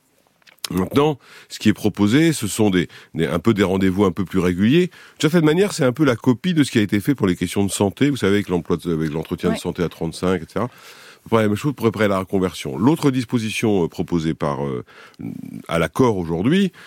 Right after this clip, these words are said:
Speaker 1: c'est, euh, la mise en place d'un dispositif d'évolution professionnelle qui remplacerait tout ce qui existe déjà, c'est-à-dire la transition collect-, les transitions d'un côté, ou les démissions pour reconversion de l'autre.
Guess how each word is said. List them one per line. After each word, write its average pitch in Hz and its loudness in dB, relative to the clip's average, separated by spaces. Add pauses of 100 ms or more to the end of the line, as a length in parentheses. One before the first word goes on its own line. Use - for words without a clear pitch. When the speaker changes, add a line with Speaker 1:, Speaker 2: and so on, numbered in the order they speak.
(160)
Speaker 1:
c'est, 147 2
euh, 98 2
la 92 2
mise 101 2
en 95 2
place 147 0
d'un 110 2
dispositif 92 -2
d'évolution 120 2
professionnelle 95 -2
qui 117 -2
remplacerait 98 -2
tout 117 -12
ce 90 -16
qui - -6
existe 92 -4
déjà, 87 2
c'est-à-dire 90 -2
la 82 -2
transition 95 -6
collect-, 80 -4
les 78 -4
transitions 90 -2
d'un 78 -2
côté, 92 -2 (320)
ou 78 -4
les 80 2
démissions 104 2
pour - -8
reconversion 80 -2
de 78 -2
l'autre. 90 2